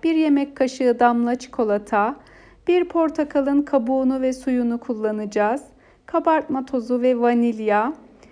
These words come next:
Gerekli malzemelerimiz bunlar. Hazırlık aşamalarıyla başlayalım. Portakalımızın kabuğunu rendemizin ince bölümüyle rendeleyelim.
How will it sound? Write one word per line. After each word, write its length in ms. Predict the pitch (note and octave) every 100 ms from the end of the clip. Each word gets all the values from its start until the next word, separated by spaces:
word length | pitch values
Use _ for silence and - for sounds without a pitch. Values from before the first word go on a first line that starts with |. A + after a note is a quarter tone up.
| - _
Gerekli 420 | - F4 E4 E4
malzemelerimiz 1000 | D4+ D#4 D4+ D4 C#4 C4+ C4 B3 A#3+ A#3+
bunlar. 600 | C#4+ D4 C4+ A3+ A3 C#4+ - _ _ _ - - - - - - - - - - - _
Hazırlık 540 | - C#4 B3+ B3+ A#3+ B3
aşamalarıyla 880 | A#3 A#3 A3 A3+ A3+ A3+ A3 A#3
başlayalım. 920 | C#4+ D4 C#4+ - A#3 A3 G#3 G3+ G#3+ B3
Portakalımızın 960 | E4+ E4+ - D4 C#4+ B3 A#3 A3+ A#3
kabuğunu 800 | B3 - D4+ B3+ A#3+ G#3+ A3 C#4+ E4
rendemizin 680 | D#4 C#4+ C4+ B3+ A#3+ A3+ A#3+
ince 440 | - C#4 C4+ C4+
bölümüyle 580 | A#3+ A3+ A3 G#3+ G#3+ G#3+
rendeleyelim. 920 | C4 C4 A#3+ A3+ G#3+ G#3+ G3+ G3+ C4+